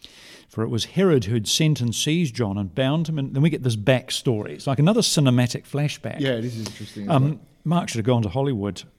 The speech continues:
Speaker 1: I mean, I'm not being disrespectful, but <laughs> he's got a cinematic imagination two thousand years before cinema. "For it was Herod who'd sent and seized John and bound him in prison for the sake of Herodias, his brother Philip's wife, because he had married her. For John had been saying to Herod, 'It is not lawful for you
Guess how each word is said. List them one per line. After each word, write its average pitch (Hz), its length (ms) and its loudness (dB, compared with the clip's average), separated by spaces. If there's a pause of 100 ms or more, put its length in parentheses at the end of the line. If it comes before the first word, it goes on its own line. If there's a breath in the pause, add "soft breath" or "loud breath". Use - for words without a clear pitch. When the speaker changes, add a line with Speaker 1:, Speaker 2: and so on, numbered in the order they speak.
(180)
Speaker 1:
I 143 60 -8
mean, 117 300 -2
I'm 135 100 -8
not 131 160 -8
being 117 140 -2
disrespectful, 120 640 -6
but 117 200 2
<laughs> 127 40 6
he's - 220 -4
got 135 140 0
a - 40 -2
cinematic 135 560 0
imagination 117 680 -2 (340 loud breath)
two 165 140 2
thousand 117 360 0
years 117 200 2
before 113 280 -8
cinema. 151 360 -4 (600 loud breath)
"For 185 100 0
it 165 60 0
was 180 160 2
Herod 226 300 2
who'd 156 180 4
sent 196 360 2
and 135 140 2
seized 202 440 2
John 113 240 0
and 113 200 0
bound 190 300 4
him 226 80 2
in 202 120 2
prison 117 320 -2
for 127 100 -8
the 127 80 -2
sake 135 320 -2
of 120 120 -8
Herodias, 139 720 0
his 113 200 -6
brother 117 320 -2
Philip's 120 400 -6
wife, 113 440 -2 (320 loud breath)
because 113 260 -4
he 117 60 -2
had 107 100 -2
married 127 420 2
her. 98 240 -4 (400 loud breath)
For 123 80 -2
John 151 240 4
had 185 120 4
been 123 160 2
saying 160 320 0
to 107 80 -2
Herod, 120 200 0
'It 139 100 -6
is 117 120 -4
not 180 220 -4
lawful 147 480 0
for - 140 -8
you 104 320 -2